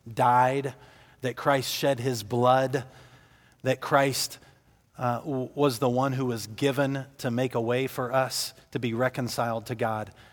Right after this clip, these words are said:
we want to mourn, to confess, to repent of our sins. But we don't want to stay there.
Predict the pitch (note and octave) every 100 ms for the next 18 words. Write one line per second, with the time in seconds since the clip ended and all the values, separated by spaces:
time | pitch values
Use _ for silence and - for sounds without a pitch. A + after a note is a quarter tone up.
0 | - _ _ _ - C3+ C#3 B2 C3+ C#3+
1 | D3+ - - - _ _ _ - C#3+ B2
2 | B2 C3 C3 C3+ C3+ B2+ - - _ _
3 | _ _ _ _ _ - C3+ - B2 -
4 | C3 C3+ - - - - _ _ _ -
5 | C#3+ A#2 A2+ C3+ B2+ B2 A2+ - B2+ A2
6 | G2+ F#2 - - - _ _ _ _ _
7 | _ _ - A#2 C3 C3 D3 C#3 C3 B2
8 | A#2 - G#2 G#2 G2 F2+